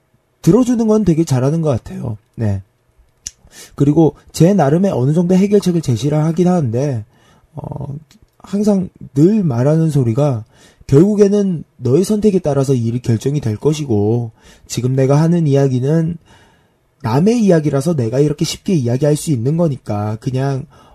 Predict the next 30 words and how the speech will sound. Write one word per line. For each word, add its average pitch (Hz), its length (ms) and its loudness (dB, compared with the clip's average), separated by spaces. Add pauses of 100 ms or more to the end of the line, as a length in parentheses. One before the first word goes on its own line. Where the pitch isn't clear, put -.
어느 135 220 -2
정도 143 720 2
위로를 170 420 2
받는다고 139 460 -2
생각하고 156 600 -4
너무 113 220 -8
귀담아 160 340 -2
듣지 147 240 -10
말고 113 260 -6
그냥 135 200 -4
흘려 185 280 2
들어라 123 580 -2
라고 113 220 -6
이야기를 117 360 -2
하거든요. 120 540 -4 (100)
뭐 113 220 -2 (420)
제가 190 160 4
이렇게 196 240 6
조언을 170 340 2
한다고 175 280 0
해서 113 480 -4 (140)
그 123 100 -18
사람이 139 340 -4
인생을 131 280 -6
책임질 170 460 -4
수도 110 200 -8
없는 117 240 -8
거고 143 140 2
하기 151 240 -6
때문에, 127 460 -8